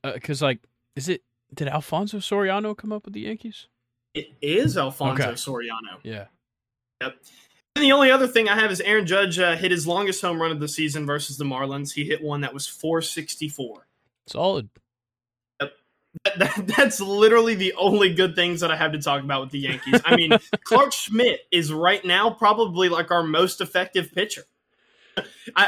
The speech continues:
Speaker 2: Gerrit
Speaker 1: Yeah.
Speaker 2: Cole's better than him, but Gerrit Cole can't get the win 'cause
Speaker 1: Yeah.
Speaker 2: Gerrit Cole can't play offense.
Speaker 1: Well, Clark Schmidt didn't have a great one in his, uh, his little homecoming in Atlanta.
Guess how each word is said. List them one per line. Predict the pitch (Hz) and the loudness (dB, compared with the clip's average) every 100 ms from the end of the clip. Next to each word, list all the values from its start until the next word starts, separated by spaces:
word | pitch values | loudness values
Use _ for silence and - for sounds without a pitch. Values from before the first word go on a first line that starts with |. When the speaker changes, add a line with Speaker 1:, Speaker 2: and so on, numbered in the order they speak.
| 190 | 4
Speaker 2:
Gerrit | 170 240 | 6 6
Speaker 1:
Yeah. | 123 247 | 6 4
Speaker 2:
Cole's | 240 | 2
better | 151 185 302 | 0 0 0
than | 180 156 | -4 -4
him, | 156 185 240 - | -4 -4 -8 -4
but | 180 208 | 0 2
Gerrit | 269 247 | 2 2
Cole | 311 359 | -2 -2
can't | 330 330 | -2 -2
get | 392 392 | -2 0
the | 370 | 0
win | 427 427 226 - _ - | 2 2 -2 -8 _ 0
'cause | 196 | 0
Speaker 1:
Yeah. | - 170 170 | 2 0 0
Speaker 2:
Gerrit | |
Cole | 175 156 | -2 -4
can't | 151 147 143 | -4 -8 -6
play | 147 | -6
offense. | 127 110 - | -6 -10 -6
Speaker 1:
Well, | 127 104 104 | -2 -2 -2
Clark | - 135 | 0 0
Schmidt | - 123 110 | 0 -4 -4
didn't | 110 107 | -4 -6
have | 98 | -6
a | 95 | -8
great | 95 98 107 | -8 -6 -6
one | 101 101 98 | -6 -8 -8
in | 98 | -8
his, | 98 98 | -8 -8
uh, | 101 98 - - | -6 -8 -10 -16
his | 104 | -12
little | 104 101 | -8 -6
homecoming | 123 110 107 107 98 95 | -6 -6 -6 -8 -8 -10
in | 95 | -10
Atlanta. | 95 107 104 98 | -10 -6 -6 -6